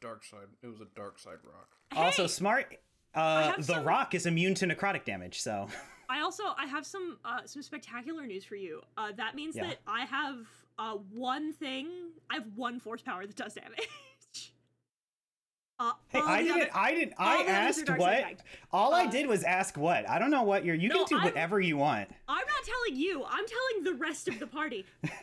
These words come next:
Speaker 2: Yeah.
Speaker 3: Great news. Uh, I cannot deal any force power based damage because all of the other t-, things I have that deal feel-, force damage are dark side. <laughs>
Speaker 2: That sounds like not only a skill issue, but a strategic issue. <laughs>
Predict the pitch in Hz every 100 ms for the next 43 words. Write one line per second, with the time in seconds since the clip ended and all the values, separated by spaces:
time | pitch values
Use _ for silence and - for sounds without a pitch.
0 | - 240 - 427 - 370 349 453 523 -
1 | _ - 302 302 - 262 339 - - 277
2 | 294 339 311 - 294 294 - 302 311 311
3 | 320 - _ - 262 285 - 269 277 254
4 | 226 - - 233 185 180 202 - 330 311
5 | 359 - _ _ 294 269 277 240 269 240
6 | 247 - _ 269 240 220 247 214 226 254
7 | 254 - 226 - - 294 - - 247 247
8 | 269 247 254 - - - - - _ -
9 | _ - 139 165 240 175 - 147 127 123
10 | 117 131 123 131 160 127 113 - 127 120
11 | - 110 110 110 139 127 123 113 104 101
12 | 98 85 107